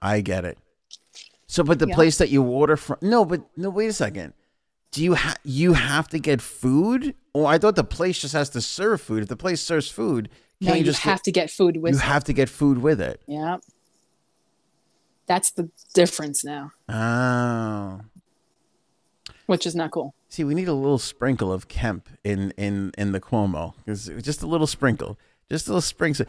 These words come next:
Speaker 1: How do we get 'em all to comp-, figure it out and just make sen-, make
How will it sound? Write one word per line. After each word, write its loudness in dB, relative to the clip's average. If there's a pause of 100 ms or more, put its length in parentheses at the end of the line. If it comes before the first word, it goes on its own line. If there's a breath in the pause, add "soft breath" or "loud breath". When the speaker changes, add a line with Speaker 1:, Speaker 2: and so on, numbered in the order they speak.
(140 soft breath)
Speaker 1:
How -2
do 4
we 0
get 0
'em 2
all 6
to 4
comp-, 0
figure 2
it 2
out 4
and 0
just -4
make 0
sen-, 0
make 2